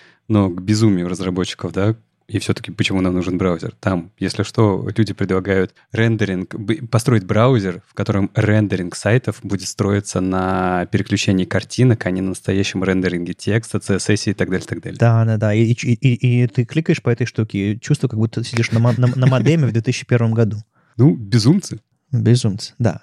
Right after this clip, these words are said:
Speaker 2: Так вот, Мэтт говорит, у нас можно браузеру в атрибут sizes просто написать «Авто», если у вашей картинки, э, lazy loading.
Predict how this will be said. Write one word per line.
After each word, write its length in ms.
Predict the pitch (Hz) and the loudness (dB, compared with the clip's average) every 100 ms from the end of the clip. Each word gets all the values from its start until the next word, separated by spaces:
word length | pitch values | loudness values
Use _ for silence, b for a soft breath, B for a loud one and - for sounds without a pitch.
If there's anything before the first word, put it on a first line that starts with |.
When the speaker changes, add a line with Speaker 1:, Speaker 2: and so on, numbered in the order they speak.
| _ | _
Speaker 2:
Так 140 | - 208 | -4 0
вот, 260 | 160 - _ _ - | 0 0 _ _ -2
Мэтт 180 | 143 147 | 0 2
говорит, 480 | 131 131 - - _ _ - | 2 2 -2 -8 _ _ -2
у 80 | 123 | 2
нас 480 | 147 - - - _ - | 2 0 -12 -20 _ 4
можно 320 | 123 110 110 | 4 4 -2
браузеру 680 | 110 120 180 147 101 90 - _ _ | 0 2 2 2 0 -2 -6 _ _
в 80 | 120 | 0
атрибут 380 | 110 117 117 110 | 2 2 2 0
sizes 360 | - 139 120 - | 2 2 2 0
просто 220 | 113 123 | -4 -2
написать 240 | - - - | -2 -4 2
«Авто», 460 | 123 104 - 95 - _ _ | 2 2 -2 -8 -8 _ _
если 240 | 101 - 107 | -4 0 2
у 80 | |
вашей 260 | 98 95 107 | 4 2 2
картинки, 580 | 110 - - 135 - 110 | 0 0 2 4 4 2
э, 640 | 98 98 127 113 98 92 | 4 2 2 2 2 0
lazy 260 | 101 107 107 | 4 4 4
loading. 380 | 101 98 85 | 0 -2 -4